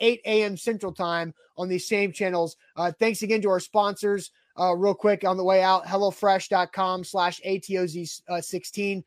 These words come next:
for up to sixteen free meals. A moment's peace dot com slash mom. Go buy your mom a gift card for Mother's Day. Don't be an idiot. Do the right thing.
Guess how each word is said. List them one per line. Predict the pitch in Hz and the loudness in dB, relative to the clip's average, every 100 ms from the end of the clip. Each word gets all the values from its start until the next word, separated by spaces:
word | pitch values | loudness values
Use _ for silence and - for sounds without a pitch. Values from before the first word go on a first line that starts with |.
| _ _ | _ _
for | 180 180 | -2 0
up | 190 | 0
to | 190 | -2
sixteen | 175 190 - 185 | -4 -4 -4 -8
free | 160 165 | -6 -4
meals. | 170 185 185 - _ _ 175 | 2 4 4 0 _ _ 2
A | |
moment's | 190 202 190 - | 4 6 2 -2
peace | 208 202 | -2 0
dot | - 190 151 | 6 6 6
com | - 185 180 | 0 -2 -2
slash | - 180 160 - | -4 -2 -2 -2
mom. | 160 175 185 196 196 - _ - | 2 4 6 6 2 -4 _ -6
Go | 175 | 2
buy | 190 196 | 6 6
your | 190 | 4
mom | 190 190 | 4 4
a | |
gift | 170 185 - | 2 -2 4
card | 196 190 | 4 4
for | 190 | 2
Mother's | 180 170 165 | -2 -2 -2
Day. | 165 160 165 156 | 2 2 2 -2
Don't | 160 165 | -4 -2
be | 190 190 | -2 0
an | 180 | 0
idiot. | 156 160 147 151 | 0 0 -2 -4
Do | 170 | -2
the | 175 | 2
right | 180 170 - | 2 2 -2
thing. | 165 156 | -2 -2